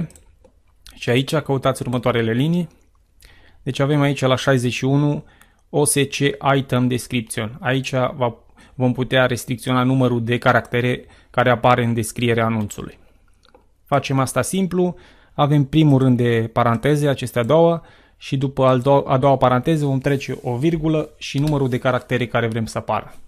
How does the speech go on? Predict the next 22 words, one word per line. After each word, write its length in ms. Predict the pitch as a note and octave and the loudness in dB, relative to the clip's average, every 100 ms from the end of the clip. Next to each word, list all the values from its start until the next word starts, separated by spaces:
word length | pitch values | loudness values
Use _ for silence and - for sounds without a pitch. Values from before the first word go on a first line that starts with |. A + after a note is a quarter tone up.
| - - - | -20 -20 -6
Eu 140 | C#3 | -4
o 40 | |
să 140 | C#3 C3+ | -4 -6
pun 260 | B2+ C3+ | -6 -6
treizeci 380 | B2+ B2+ A#2 A2+ | -4 -6 -6 -8
de 120 | A2+ | -8
caractere. 580 | G#2+ A2 A2 - B2 - - _ _ _ _ _ _ _ _ _ | -8 -6 -6 -8 -14 -14 -20 _ _ _ _ _ _ _ _ _
Salvăm. 580 | - B2 B2+ F3+ F3+ - _ _ - - - | -2 0 2 0 -2 -8 _ _ -20 -20 -20
Și 120 | - | -10
acum 240 | C#3+ D#3 D3+ | -6 -2 -2
dacă 180 | C#3+ | -2
o 20 | C3+ | -4
să 120 | C#3 | -2
dau 240 | D3 D3 | 0 2
un 60 | C3+ | 4
reload 260 | C3 C3+ | 4 2
la 100 | B2+ | 0
pagină, 320 | A#2 D#3 D3 C#3+ | 2 2 2 0
o 40 | |
să 120 | - | 0
observați 520 | C#3 - B2+ D3+ - | -4 -4 0 0 0
că 300 | - D3 D3 | -4 -2 -2